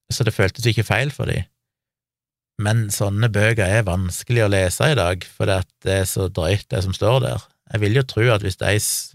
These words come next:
ville at tekstene deres skulle ha et langt liv, så ville de sette pris på at det faktisk ble oppdatert. Så lenge det selvfølgelig ikke endrer noe vesentlig meningsinnhold,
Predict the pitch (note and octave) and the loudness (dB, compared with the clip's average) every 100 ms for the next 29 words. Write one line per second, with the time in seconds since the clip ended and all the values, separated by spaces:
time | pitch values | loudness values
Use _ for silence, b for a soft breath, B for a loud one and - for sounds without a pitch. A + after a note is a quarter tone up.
0 | G2 F#2+ F2+ G2 - G2 - - A2+ F2 | -4 -2 0 -2 -2 -8 -8 -2 0 2
1 | F#2+ G2 - F#2 G2 F#2 - F2 G2+ - | 0 -2 -2 0 0 0 0 0 0 -2
2 | F#2 A2 B2+ G2+ G#2+ F#2+ G2+ F#2+ - G2+ | 0 2 2 -2 -4 -2 0 -2 -4 -8
3 | - F2+ G#2+ - - F2 - F2 F2 F2 | -6 -4 -2 -2 -6 -6 -6 -4 -2 -4
4 | - G#2 F#2 A2+ - A2+ A#1+ - _ _ | -6 -4 0 0 0 -2 -2 -8 _ _
5 | b b b b b b b b b _ | b b b b b b b b b _
6 | _ _ D3 A2 G#2 A2+ G2+ F#2+ F#2 F2+ | _ _ 0 2 2 0 2 2 2 2
7 | G#2 F#2+ E2+ E2+ G2+ F2+ F2+ F2 F#2 F#2+ | 2 2 2 2 2 2 2 2 2 2
8 | G2 F2+ E2+ F2+ F2 G2+ G#2+ G2+ F#2+ F#2+ | 0 0 2 2 2 2 2 2 4 4
9 | G2 | 2